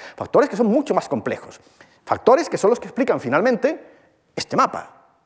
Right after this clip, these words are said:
Un mapa en el que nos vamos a encontrar a finales, en la segunda mitad del siglo trece, a un Islán residual encerrado en la cordillera penibética en Granada, en el reino de Granada.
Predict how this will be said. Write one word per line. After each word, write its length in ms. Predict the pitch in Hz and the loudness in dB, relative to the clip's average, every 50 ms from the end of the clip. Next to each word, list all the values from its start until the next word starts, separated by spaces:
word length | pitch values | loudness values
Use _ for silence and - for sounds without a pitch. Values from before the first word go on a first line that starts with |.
| _ _ _ _ _ _ _ _ _ _ | _ _ _ _ _ _ _ _ _ _
Un 120 | 131 143 | 0 2
mapa 560 | 170 233 - 285 302 302 302 - - - - - | 2 2 4 2 2 0 -2 -8 -16 -20 -14 -8
en 120 | - 127 131 | -4 -4 -2
el 120 | 120 107 | -2 -2
que 80 | 127 117 | -4 0
nos 80 | 110 | 2
vamos 180 | 165 202 214 - | 2 2 2 2
a 60 | 220 | 0
encontrar 680 | 208 220 220 214 254 285 208 120 - - - - - - - _ _ _ _ _ _ _ _ | 0 0 0 2 4 2 2 2 0 -6 -16 -20 -20 -20 -20 _ _ _ _ _ _ _ _
a 140 | 143 131 - | 0 0 0
finales, 540 | - - 113 117 165 240 262 208 - - | 0 -2 2 6 6 6 6 4 2 0
en 60 | 143 - | -4 -6
la 60 | - | -6
segunda 340 | - 110 113 156 160 180 175 | -4 0 0 2 2 2 2
mitad 220 | 170 - 240 202 | 2 0 0 0
del 120 | 139 - | 0 -2
siglo 200 | - 185 196 226 | -2 2 2 2
trece, 380 | 226 240 247 240 - 269 277 - - - - - - | 4 2 0 0 0 -2 -4 -4 -6 -14 -20 -6 0
a 140 | 156 147 160 | 4 6 6
un 320 | 220 269 277 269 - - - | 8 6 6 2 0 -4 -4
Islán 640 | 202 175 - - 170 226 254 240 180 139 120 110 98 - - - _ _ _ _ _ _ _ _ _ _ _ - | -2 -2 -2 2 2 2 2 2 0 -2 -4 -6 -8 -14 -20 -20 _ _ _ _ _ _ _ _ _ _ _ -4
residual 680 | 127 131 - - 175 185 240 269 269 294 311 302 277 - - - - - - - | -4 -4 0 2 2 4 6 6 6 4 2 -2 -6 -10 -16 -20 -20 -20 -6 -2
encerrado 720 | 160 165 165 - 262 226 233 214 202 220 240 262 262 - - | -2 -2 2 2 2 4 4 4 4 4 2 0 -2 -6 0
en 280 | - 156 185 214 202 - 120 | 0 0 2 0 -2 -4 -6
la 160 | 127 120 - | -6 -2 0
cordillera 420 | 139 123 117 110 120 160 180 151 | -2 -2 0 0 0 2 2 2
penibética 880 | - 185 190 170 156 165 - 123 107 - 127 117 113 - - - - - - - | 2 0 0 2 0 0 0 -4 -4 -2 -2 -2 -2 -4 -12 -20 -20 -14 -8 -6
en 300 | 135 123 113 110 - - _ - | -4 -4 -4 -8 -10 -16 _ -12
Granada, 580 | 110 101 101 95 110 117 104 87 85 - - - | -10 -10 -8 -6 -4 -4 -6 -6 -8 -14 -16 -14
en 160 | 117 110 107 | -12 -10 -10
el 100 | 104 101 | -10 -8
reino 300 | 95 113 113 107 104 101 | -6 -6 -4 -4 -6 -8
de 100 | 92 95 | -8 -10
Granada. 380 | 90 87 87 80 76 - - | -12 -12 -14 -14 -14 -16 -18